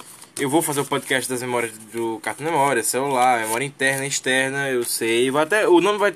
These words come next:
vai ser até isso. É, Nerdcast, memórias internas e externas. Mas qual é o, o problema, né? Que pra eu fazer isso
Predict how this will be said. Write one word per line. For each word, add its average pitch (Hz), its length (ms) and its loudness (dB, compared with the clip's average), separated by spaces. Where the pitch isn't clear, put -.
vai 156 140 2
ser 170 80 -2
até 190 180 2
isso. 143 220 0
É, 110 240 2
Nerdcast, 151 760 0
memórias 143 440 -6
internas 131 440 -6
e 127 60 -6
externas. - 400 -14
Mas 160 320 2
qual 175 160 4
é 180 100 6
o, 170 840 4
o 131 80 -10
problema, 120 560 0
né? 139 420 0
Que 147 1000 2
pra 156 140 2
eu 202 100 4
fazer 135 360 2
isso 117 600 -4